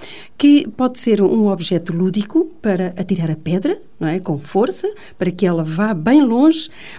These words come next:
e também, eh, pode ser considerada como um objeto de uma profissão que é a pesca.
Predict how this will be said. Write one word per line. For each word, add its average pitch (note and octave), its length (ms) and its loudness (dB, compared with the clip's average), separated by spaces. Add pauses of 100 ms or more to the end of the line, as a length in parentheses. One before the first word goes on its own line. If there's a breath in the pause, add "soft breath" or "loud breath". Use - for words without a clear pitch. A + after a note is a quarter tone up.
(180 loud breath)
e A3+ 520 2
também, G#3+ 540 2
eh, A3+ 100 0
pode G#3 280 -2
ser F3 200 -2
considerada G#3+ 680 -2
como A#3 380 0
um A3+ 140 2
objeto G3+ 800 0
de G#3 180 -2
uma G#3 200 2
profissão F#3+ 520 -2
que A#3+ 140 -2
é A#3+ 40 0
a A#3+ 40 -4
pesca. F#3+ 580 -2